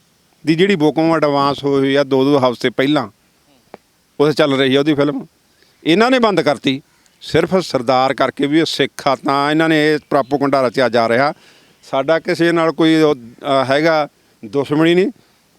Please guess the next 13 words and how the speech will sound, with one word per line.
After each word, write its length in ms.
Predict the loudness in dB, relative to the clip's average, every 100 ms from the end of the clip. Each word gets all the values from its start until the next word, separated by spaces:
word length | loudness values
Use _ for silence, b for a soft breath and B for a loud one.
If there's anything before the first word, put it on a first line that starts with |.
| -2
ਉਹ 140 | 0 0
ਵੀ 160 | -4
ਚੜ੍ਹਦੇ 460 | -2 -2 -2 -4 -2
ਲਹਿੰਦੇ 340 | 0 0 2
ਵਾਲੇ 140 | 2 2
ਵੀ 80 |
ਸਾਡੇ 280 | 0 0 0
ਨੇ 220 | 0 -2 -6 -18 _ _ _ _ _ _
ਤੇ 160 | 0 0
ਸਾਡੇ 320 | 0 -2 -2
ਭਰਾ 340 | 0 0 2
ਨੇ 140 | 0 0
ਉਹ। 220 | -2